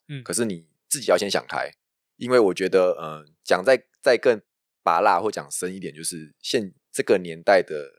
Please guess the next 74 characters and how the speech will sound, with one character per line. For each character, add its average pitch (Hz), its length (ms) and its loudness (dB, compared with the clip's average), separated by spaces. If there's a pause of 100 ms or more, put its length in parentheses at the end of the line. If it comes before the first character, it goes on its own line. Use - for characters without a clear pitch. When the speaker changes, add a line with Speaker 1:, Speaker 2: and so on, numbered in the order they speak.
(120)
Speaker 2:
忧 92 200 -2
郁 95 120 -12
症 82 200 0
这 82 80 -14
件 82 140 -12
事 85 100 -10
情 80 80 -14
是 82 120 -14
越 85 100 -2
来 76 60 -4
越 76 80 -10
严 67 200 -16
重 69 220 -10
的。 - 80 -20
Speaker 1:
对。 117 300 0 (280)
Speaker 2:
大 87 120 2
家 92 100 4
的 85 140 -2
情 85 240 -6
绪 104 160 -6
的 82 100 0
敏 80 160 -8
锐 95 140 0
度 98 140 -2
高， 92 340 4
然 80 120 -6
后 87 140 -2
你 85 80 -12
也 80 80 -14
会 92 180 -4 (120)
承 82 160 -8
受 90 100 2
更 90 100 -4
多 82 140 -4
的 69 60 -8
压 65 180 -4
力。 65 240 -18
Speaker 1:
嗯， 143 180 -14
嗯。 131 160 -20
Speaker 2:
那 80 300 -4
这 - 160 -4
种 87 80 -4
事 98 140 -4
情 78 180 -8
就 78 100 -18
是 76 240 -14 (120)
记 - 100 -14
得 82 80 -6
看 76 160 -12
医 69 60 -20
生。 67 180 -16 (640)
Speaker 1:
对， 135 160 4
Speaker 2:
<laughs> - 0 -
Speaker 1:
对， 120 240 4
Speaker 2:
讲 - 160 -6
真 95 40 -2
的， 87 40 -6
Speaker 1:
对， 85 140 -2
对。 82 40 -8
Speaker 2:
因 87 60 -8
为 90 240 -2 (340)
这 117 140 0
是 110 120 2
有 95 60 6
帮 85 160 2
助 87 160 -8
的， - 80 -20 (260)
Speaker 1:
嗯。 139 40 -10
Speaker 2:
这 135 80 -4
是 92 60 0
有 85 80 4
帮 78 160 0
助 78 160 -10
的。 - 60 -20